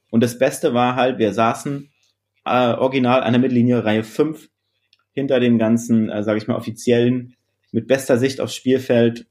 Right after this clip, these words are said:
und hatten beste Sicht und beste Plätze und hatten wunderschöne sechs, sieben Stunden waren's, glaub ich, die wir dann in der Halle waren. Kam uns überhaupt nicht so lange vor, wo wir einfach, äh, die Spiele genießen konnten und, äh, einen richtig schönen, äh, sag ich mal, Buddy-Tag oder einen schönen Tag zusammen hatten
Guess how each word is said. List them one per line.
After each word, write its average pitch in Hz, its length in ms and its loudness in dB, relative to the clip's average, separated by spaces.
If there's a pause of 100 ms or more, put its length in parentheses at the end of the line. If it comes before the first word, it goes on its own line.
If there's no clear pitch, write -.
(120)
und 107 220 -2
hatten 104 440 -4
beste 113 320 0
Sicht 117 240 -2
und 107 100 -4
beste 104 280 -4
Plätze 110 480 0
und 98 280 -2 (380)
hatten 113 260 0
wunderschöne 120 680 2
sechs, 127 300 -4
sieben 120 180 0
Stunden 143 280 -2
waren's, 110 240 -2
glaub 113 140 0
ich, 120 60 -10
die 117 100 -4
wir 110 80 0
dann 104 120 -4
in 98 60 -4
der 95 100 -4
Halle 113 200 -2
waren. 110 360 -2 (300)
Kam 113 160 2
uns 113 100 2
überhaupt 117 180 2
nicht 117 80 0
so 113 60 -6
lange 104 180 0
vor, 113 420 0 (440)
wo 156 160 2
wir 156 160 4
einfach, 120 440 0
äh, 104 200 0
die 113 80 2
Spiele 180 280 -2
genießen 135 340 -2
konnten 120 560 0 (340)
und, 107 240 2
äh, 104 40 0
einen 107 160 2
richtig 120 340 -4
schönen, 107 420 0 (440)
äh, 98 180 -2
sag 98 160 0
ich - 120 -8
mal, 95 420 -2 (640)
Buddy-Tag 101 600 0
oder 92 180 0
einen 90 140 0
schönen 101 280 0
Tag - 220 -10
zusammen 95 300 -2
hatten 104 380 -2